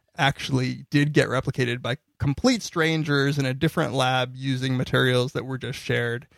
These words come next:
then I am just happy that we now have more confidence to believe those effects. And the rest of the sixty, you know, it's up in the air. It's just, it's sort of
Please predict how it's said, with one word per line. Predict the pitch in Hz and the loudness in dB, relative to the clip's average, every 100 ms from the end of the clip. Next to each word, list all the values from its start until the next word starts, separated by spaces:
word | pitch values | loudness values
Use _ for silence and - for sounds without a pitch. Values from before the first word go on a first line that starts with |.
| _ _ - | _ _ 0
then | 151 151 147 - _ _ _ | 2 2 0 -6 _ _ _
I | 139 147 | 2 4
am | 147 151 131 135 127 127 120 - - - - | 4 4 2 2 2 -2 -6 -12 -18 -18 -8
just | - 131 - - - _ | 0 0 0 -10 -20 _
happy | - 139 139 139 135 | -2 0 0 0 0
that | 131 123 | -2 -2
we | 131 | 0
now | 135 135 135 135 131 | 0 2 0 0 -2
have | 143 131 127 131 | -2 0 0 0
more | 135 139 | 0 0
confidence | 139 135 131 123 131 - | 0 -2 -2 -4 -6 -6
to | |
believe | 123 120 123 127 | -6 -4 -4 0
those | 135 143 | 2 2
effects. | 131 120 117 - - - _ _ _ | 0 -4 -4 -8 -18 -20 _ _ _
And | 147 147 | 2 4
the | 151 | 4
rest | 160 180 | 4 2
of | 185 | 2
the | 156 | 2
sixty, | 147 151 - - 135 139 - _ _ _ _ _ | 2 0 0 2 4 2 -2 _ _ _ _ _
you | - | 0
know, | 160 127 135 | 2 2 2
it's | 147 - - | 0 0 0
up | 156 | 2
in | 143 | 4
the | 135 127 | 4 2
air. | 98 - | -2 -8
It's | - 143 | -6 -2
just, | 147 139 - - | 0 -2 -6 -12
it's | 143 - | -12 -10
sort | - 147 | 0 0
of | 131 | 2